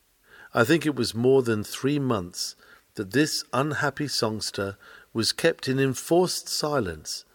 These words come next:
with fire in his bones and no vent for it. The royal music went on without him.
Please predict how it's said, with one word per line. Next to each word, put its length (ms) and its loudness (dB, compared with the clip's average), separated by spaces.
with 140 -10
fire 460 4
in 60 2
his 160 0
bones 540 0
and 140 -2
no 160 4
vent 340 0
for 200 -14
it. 260 -18
The 80 2
royal 280 10
music 520 4
went 220 8
on 240 4
without 440 2
him. 220 -6